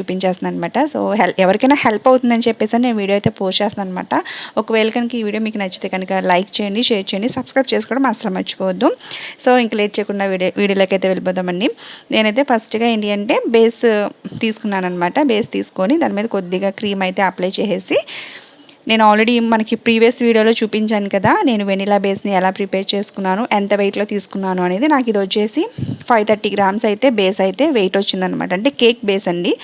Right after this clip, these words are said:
అదే కేక్ స్పాంజ్ అనమాట. కేక్ స్పాంజ్ ఫైవ్ థర్టీ గ్రామ్స్ వచ్చింది. So ఇప్పుడు మనకి కేక్, నేనైతే కేక్ వన్ కేజీ కేక్ చేస్తున్నాను కాబట్టి ఇంకా థౌ-, ఇంకొక ఫైవ్ హండ్రెడ్ గ్రామ్స్ క్రీమ్ వెయిట్ పెట్టాలి కదా.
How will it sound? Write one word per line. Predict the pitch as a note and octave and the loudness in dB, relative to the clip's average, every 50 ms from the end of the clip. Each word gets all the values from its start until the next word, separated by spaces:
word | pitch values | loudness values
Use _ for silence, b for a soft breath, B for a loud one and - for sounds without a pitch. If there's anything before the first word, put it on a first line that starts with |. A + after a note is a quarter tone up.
| B B B B B | B B B B B
అదే | - F#3+ | -4 -2
కేక్ | G#3 - A3+ A3 A#3 - | 0 2 2 2 2 -2
స్పాంజ్ | - - - A3+ G#3+ G3+ G3 G3+ G3+ G3 | -6 -4 0 2 4 4 4 4 2 0
అనమాట. | F3+ E3+ E3+ E3 E3 - F3+ | -2 -2 -2 -4 -4 -4 -4
కేక్ | - G3+ G3 G3 - | -2 -2 -2 -2 -2
స్పాంజ్ | - - - G3 F#3+ F#3+ F#3+ C4+ | -6 -6 -4 -4 -2 -2 -2 -2
ఫైవ్ | D4 F4 D4 B3+ | 0 2 2 2
థర్టీ | G#3 F#3+ G#3 F#3+ | 2 0 -2 -2
గ్రామ్స్ | G#3 G3 F#3 F#3 A3+ A3 | -2 0 0 -2 -2 -2
వచ్చింది. | F#3+ F#3 - - F#3 F3+ E3+ - B B B B B B B B - | -4 -4 -4 -6 -6 -6 -6 -8 B B B B B B B B 2
So | B3+ | 4
ఇప్పుడు | C4 B3+ B3 C4 B3+ D#4+ A4+ - B B B B B B - | 4 4 2 0 0 -2 -2 -4 B B B B B B -2
మనకి | A3+ A3+ A3 A3 - D4+ D#4+ | -2 -2 -2 -2 0 -2 -2
కేక్, | D#4+ - C4 A3 G#3+ - - | 2 4 4 4 4 2 2
నేనైతే | G#3+ A#3 A#3+ B3+ C4 B3 A#3 A#3 D4 D4 | 2 2 4 4 4 4 2 4 2 2
కేక్ | C#4+ - B3+ B3 A#3+ C4+ | 4 4 4 4 4 4
వన్ | B3 A3+ A3 A3 | 4 4 4 4
కేజీ | A3+ A#3+ A#3 A3+ A3+ A#3 | 4 4 4 4 4 0
కేక్ | - A#3+ G#3+ G#3 G#3 - A#3 | 2 2 2 2 2 2 2
చేస్తున్నాను | G#3 F#3 G#3 - - - G#3+ G3+ G3 G3 F#3+ | 2 2 0 -4 -4 -4 -4 -2 -2 -2 -2
కాబట్టి | - G3 F3 F3 F#3 F#3 F#3 - D#4+ C#5 D5+ - - _ _ - _ _ _ _ _ _ _ _ _ _ - - - - | 0 2 2 2 2 0 2 0 0 0 -2 -6 -16 _ _ -20 _ _ _ _ _ _ _ _ _ _ -20 -12 -6 -2
ఇంకా | A3 A3+ A3+ A3+ G#3+ C4+ C#4+ E4+ A4+ B4 - _ _ - - | 0 0 0 2 2 4 4 4 4 2 -2 _ _ -2 2
థౌ-, | A#3 A3 G#3+ G#3 - G#3+ G#3 A#3 | 2 4 2 2 0 -2 -2 -2
ఇంకొక | A3 G#3+ - A#3 A3+ - A#3 | 0 2 2 0 2 4 4
ఫైవ్ | A#3 A#3 A3+ A#3 A3+ | 6 6 6 6 4
హండ్రెడ్ | G#3+ G#3 G3+ G3+ G3+ | 2 0 0 0 2
గ్రామ్స్ | G#3 G#3 G#3 A3+ - C#4 | 2 2 2 2 0 -4
క్రీమ్ | - - B3+ B3 B3+ B3+ A#3+ | -2 0 2 4 4 4 4
వెయిట్ | G#3+ G3+ G3+ - | 4 2 2 0
పెట్టాలి | F#3+ E3+ - - F#3 F3+ F3+ | -2 0 0 0 0 0 0
కదా. | F#3 F3+ F3+ G#3+ D#4+ | -2 0 2 2 2